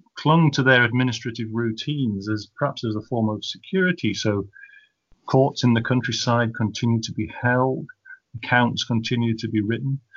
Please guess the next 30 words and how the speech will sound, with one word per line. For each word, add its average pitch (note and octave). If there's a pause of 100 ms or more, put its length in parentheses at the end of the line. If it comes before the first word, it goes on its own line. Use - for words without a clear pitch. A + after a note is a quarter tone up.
(400)
In C#3+
some G#3
places, A#2+
you A#2
would B2+
almost B2
never B2+
know B2
that, A#2 (180)
uh, A#2
something A2+
had A2
happened, A#2 (840)
um, G#2+
in A#2
the A2
sense A2+
that, G#2+ (1400)
uh, G#2+ (420)
record-keeping A#2
practices A2 (540)
continued A2+
with A2+
a A2
little C#3+
gap, G#2+
but A2 (260)
pretty C3+
much A2+
unchanged A2